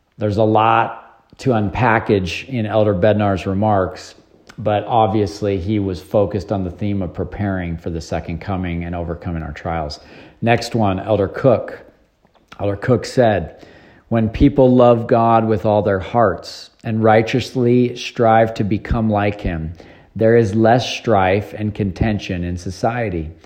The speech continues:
There is more unity. We live in a moment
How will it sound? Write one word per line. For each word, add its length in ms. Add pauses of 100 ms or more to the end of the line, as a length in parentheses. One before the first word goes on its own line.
(500)
There 160
is 120
more 260
unity. 720 (640)
We 160
live 260
in 80
a 60
moment 580